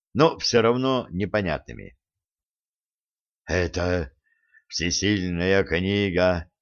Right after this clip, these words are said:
Махагари, смертные», с придыханием сообщил правитель.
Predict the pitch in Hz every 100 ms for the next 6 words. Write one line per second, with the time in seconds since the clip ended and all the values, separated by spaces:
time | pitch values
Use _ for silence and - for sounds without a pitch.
0 | - 65 - 98 110 113 78 67 62 -
1 | - - 62 69 110 107 95 - 73 64
2 | 52 - _ _ _ _ _ _ _ _
3 | - - 104 101 107 107 95 95 90 107
4 | 104 87 80 87 104 80 65 64 55